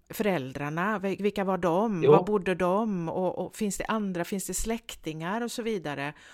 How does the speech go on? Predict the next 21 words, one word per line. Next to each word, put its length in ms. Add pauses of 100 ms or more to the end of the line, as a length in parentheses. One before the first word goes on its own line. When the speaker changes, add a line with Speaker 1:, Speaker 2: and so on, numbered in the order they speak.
(340)
Speaker 1:
Och, 300
och 160
när, 360
när 160
vi 120
får 100
följa 260
med 380
honom 260
på 180
de 140
här 100
st-, 360 (160)
sö-, 360 (120)
på 100
det 80
här 120
sökandet, 1120 (720)
så, 380 (100)
så, 300 (340)
så 560